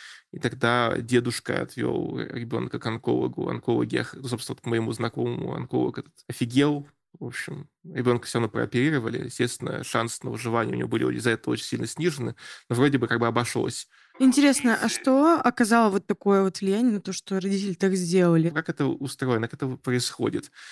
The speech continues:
Speaker 1: Вот человек, у него есть какая-то болезнь, которая в-, потенциально могла бы пройти сама. Входные болезни для гомеопатии — это там простуда, это какая-то аллергия, дерм-, дерматит,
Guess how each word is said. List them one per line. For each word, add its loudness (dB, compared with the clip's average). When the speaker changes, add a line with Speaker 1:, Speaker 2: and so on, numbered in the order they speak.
Speaker 1:
Вот 0
человек, 0
у -10
него 2
есть -4
какая-то 0
болезнь, 0
которая 0
в-, -12
потенциально 0
могла 0
бы 0
пройти 0
сама. -2
Входные 2
болезни 0
для -2
гомеопатии — -2
это -14
там -12
простуда, -2
это -2
какая-то -2
аллергия, 0
дерм-, 0
дерматит, 0